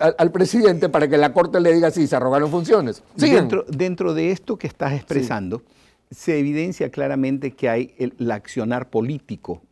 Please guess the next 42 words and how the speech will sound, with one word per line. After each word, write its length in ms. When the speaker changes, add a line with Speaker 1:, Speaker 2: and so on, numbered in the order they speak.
Speaker 2:
que 120
podría 440
llevar 420
precisamente 880
a 240
un 160
enfrentamiento 680
que 100
podría 320
terminar 400
en 100
destitución, 720
legal 380
o 40
no 140
legal, 340
pero 140
que 100
podría 300
terminar 400
Speaker 1:
Sí, 60
Speaker 2:
en 80
aquello. 180
Speaker 1:
claro, 380
inconstitucional. 680
Speaker 2:
Pero 160
dentro 360
de, 80
eh, 240
sí, 260
inconstitucional. 800
Speaker 1:
La 100
pregunta 300
es: 80
¿la 140
Corte 480
diría 460
que 100
sí 220
a 40
semejante 440
barbaridad? 580